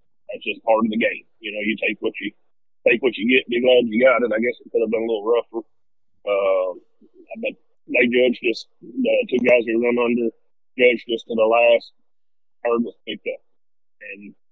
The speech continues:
I'm sure that's how the National wants it, and that's how it should have been done. And some dogs got dropped in the fifth series for, you know, chopping up a down the shore, kind of a down the shore water blind, and, uh, and was lost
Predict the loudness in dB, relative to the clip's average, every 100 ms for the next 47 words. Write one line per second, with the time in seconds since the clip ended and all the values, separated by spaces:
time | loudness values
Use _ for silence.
0 | -16 -14 -10 -2 0 2 0 0 0 0
1 | 0 -4 0 0 0 -6 -6 -10 -12 -12
2 | _ _ _ 0 4 2 4 0 2 0
3 | 4 4 6 4 0 -6 0 4 6 4
4 | 2 0 0 -2 -2 -6 -14 -10 -10 -10
5 | -8 -6 -4 -6 -8 -18 -20 -20 _ _
6 | _ _ _ -8 -8 -2 0 0 -2 -6
7 | -4 -8 -6 -6 -6 -6 -6 -2 0 -2
8 | -4 _ -12 -8 -6 -6 -6 -6 -8 -8
9 | -2 0 0 -2 -8 -6 -8 -12 _ _
10 | _ _ _ _ -14 -12 -10 -6 -4 -2
11 | -2 -4 -6 _ -20 -18 -14 -8 0 2
12 | 2